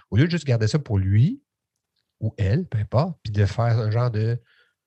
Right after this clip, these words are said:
Hey, moi, ça me tente pas de me faire vacciner, moi, j'irai pas chercher mon », ben,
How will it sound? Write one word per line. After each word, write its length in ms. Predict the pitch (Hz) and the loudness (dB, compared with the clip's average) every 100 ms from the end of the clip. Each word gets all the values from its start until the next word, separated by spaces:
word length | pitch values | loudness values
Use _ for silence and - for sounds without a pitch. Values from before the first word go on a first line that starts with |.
| _ _ _ _ _ _ - | _ _ _ _ _ _ -4
Hey, 100 | 110 | -2
moi, 120 | 113 | -2
ça 100 | 101 | -2
me 60 | 87 | 0
tente 220 | 101 - | 0 2
pas 80 | 143 | 2
de 80 | |
me 40 | 127 | 2
faire 160 | 123 | 2
vacciner, 600 | 110 107 - 113 123 127 98 | 2 0 0 0 2 0 -2
moi, 200 | 104 113 | -2 -2
j'irai 280 | 92 87 95 | -2 -6 -4
pas 140 | 147 | -4
chercher 220 | 143 143 | -2 0
mon », 120 | 147 | 2
ben, 100 | 123 | 0